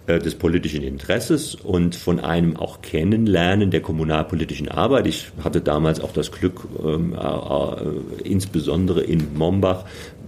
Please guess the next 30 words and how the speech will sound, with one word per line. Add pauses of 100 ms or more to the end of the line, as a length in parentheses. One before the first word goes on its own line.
(120)
in,
mit
der
damaligen
Ortsvorsteherin,
die
leider
viel
zu
früh
verstorben
ist,
ein
wirklich (200)
politisch
freundschaftliches
Verhältnis
auch
zu
entwickeln. (480)
Ähm,
und
die
hat
mir, (200)
ähm,
nicht
nur
im,
im,